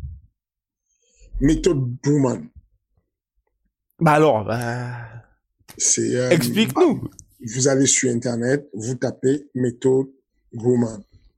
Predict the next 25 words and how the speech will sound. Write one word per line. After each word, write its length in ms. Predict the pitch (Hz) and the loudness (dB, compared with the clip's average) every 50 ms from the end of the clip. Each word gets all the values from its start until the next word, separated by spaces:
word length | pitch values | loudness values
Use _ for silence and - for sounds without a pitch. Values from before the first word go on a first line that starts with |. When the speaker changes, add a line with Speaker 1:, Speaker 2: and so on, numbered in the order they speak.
| _ _ _ - | _ _ _ -10
Speaker 1:
G 440 | 123 - - 127 127 135 139 - - - | -8 -4 0 2 2 2 0 -2 -4 -2
R 200 | 123 127 127 120 - _ | -2 -2 -2 -2 -6 _
U 340 | - 120 120 123 135 - - _ _ - | -4 0 0 2 0 0 -4 _ _ -8
M 200 | 123 120 120 120 - | -8 -8 -8 -8 -8
A 240 | 120 120 113 104 - - | -8 -8 -8 -8 -10 -10
N. 180 | 117 117 90 - _ _ _ _ _ _ _ _ _ _ _ _ | -10 -10 -10 -12 _ _ _ _ _ _ _ _ _ _ _ _
C'est 320 | - - - - 123 123 | -2 0 0 2 0 0
un, 540 | 120 120 120 117 120 120 117 117 120 120 120 120 | 0 0 -2 -2 -2 -2 -4 -4 -4 -4 -4 -4
c'est 180 | 120 - 127 | -4 -4 -4
un 40 | 127 | -2
nutritionniste, 880 | 131 135 127 123 - 131 120 - 127 117 120 127 131 - - - - - _ _ - | -2 -2 -2 -4 -6 -12 -6 -4 -2 0 0 0 0 0 -2 -4 -8 -14 _ _ -4
euh, 520 | 123 120 113 107 107 113 113 110 113 - - - | -2 -2 -2 -4 -6 -8 -8 -8 -8 -10 -10 -12
qui 240 | - - - 131 | -14 -10 -10 -10
travaille, 560 | 123 - - - 123 127 127 127 127 127 123 127 | -10 -10 -10 -8 -6 -6 -4 -2 -2 -2 -2 -2
euh, 300 | 123 117 113 117 117 117 | -4 -6 -8 -10 -12 -14
qui 120 | - - | -6 -6
a 100 | 135 127 | -4 -4
deux 600 | 110 101 104 123 - 92 95 101 _ - 131 139 135 | -4 -8 -10 -14 -18 -18 -18 -18 _ -2 -2 -2 0
grands 200 | 135 127 131 127 | -2 -2 -4 -4
cabinets 440 | - 120 113 117 117 117 120 127 127 | -6 -8 -8 -6 -6 -4 -4 -4 -6
à 120 | 120 113 | -6 -8
Deauville 420 | 98 107 120 107 107 123 127 127 | -8 -8 -6 -4 -4 -4 -4 -4
et 120 | 123 117 - | -4 -6 -8
puis 220 | - - 120 120 | -8 -6 -6 -6
à, 200 | 110 101 98 98 | -6 -8 -12 -14